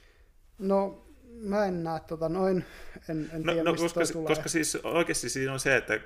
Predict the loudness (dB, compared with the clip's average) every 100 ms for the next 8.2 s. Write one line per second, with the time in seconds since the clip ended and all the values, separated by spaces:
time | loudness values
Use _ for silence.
0 | -6 -6 -4 -4 -2 0 0 0 -6 -6
1 | 0 4 4 2 -2 -2 -2 -4 0 0
2 | 0 -4 -2 0 0 -4 -6 -2 -2 -2
3 | -6 -8 -12 -20 -14 -10 -10 -14 -20 -20
4 | -20 -20 -20 -10 -4 -4 -6 -20 _ -6
5 | -6 -6 -14 -20 -20 -20 -20 -20 -20 -20
6 | -10 -6 -4 0 0 2 2 2 -2 -14
7 | -12 -2 0 2 2 0 -2 -14 -20 -16
8 | -14